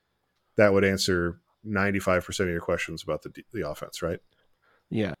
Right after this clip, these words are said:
Speaker 2: Yeah, we, like, we just, we think this football team is gonna be really good. I, I, I, I know it's easy to get into the negative space on all of this, but they should be good, Andrew. They really should. The
Speaker 1: Yep.
Speaker 2: talent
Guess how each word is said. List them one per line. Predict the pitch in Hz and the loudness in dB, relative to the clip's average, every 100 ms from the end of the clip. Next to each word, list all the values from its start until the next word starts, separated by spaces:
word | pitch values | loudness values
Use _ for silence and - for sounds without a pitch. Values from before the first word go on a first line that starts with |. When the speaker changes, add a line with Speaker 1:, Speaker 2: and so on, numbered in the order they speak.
| _ | _
Speaker 2:
Yeah, | - 160 | 10 12
we, | 151 | 12
like, | 151 - | 12 12
we | 151 | 8
just, | 151 156 | 6 4
we | 135 | 4
think | - 156 | 6 6
this | 147 - | 6 4
football | 170 147 | 6 6
team | 131 135 | 6 6
is | 131 | 4
gonna | 131 135 | 4 4
be | 135 | 6
really | 131 151 143 | 6 8 8
good. | 127 175 95 | 8 8 6
I, | 92 | 2
I, | 95 117 110 113 | -2 -2 -2 -2
I, | 117 107 - | -2 -4 -6
I | 117 | 0
know | 127 143 | 4 4
it's | - | 6
easy | 143 143 139 | 2 4 2
to | 135 | 2
get | 123 135 131 - - - - - | 4 4 4 -4 -20 -20 -20 -2
into | 131 131 | 2 2
the | 120 | 4
negative | 117 123 139 135 | 4 6 4 4
space | - - 127 165 - - | 4 6 4 4 2 0
on | 156 | 4
all | 156 165 | 8 8
of | 156 | 8
this, | 175 175 | 6 4
but | - 127 120 - _ - _ _ _ - | 4 4 4 0 _ -20 _ _ _ -2
they | 123 | 0
should | - 160 | 2 2
be | 175 | 6
good, | 175 240 | 8 8
Andrew. | 139 120 160 | 6 4 4
They | 147 | 4
really | 139 160 180 | 6 6 6
should. | 175 185 180 | 6 4 4
The | 143 | 2
Speaker 1:
Yep. | |
Speaker 2:
talent | - 151 170 190 190 | 2 6 8 8 4